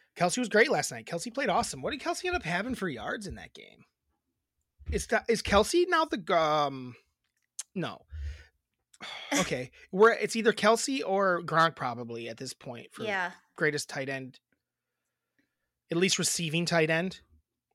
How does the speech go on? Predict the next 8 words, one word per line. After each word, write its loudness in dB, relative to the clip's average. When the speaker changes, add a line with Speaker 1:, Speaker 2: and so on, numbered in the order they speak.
Speaker 1:
in -10
Speaker 2:
Mm-hmm. -4
Speaker 1:
history. 0
He's -6
cl-, -4
I 0
mean, 0
there's, -2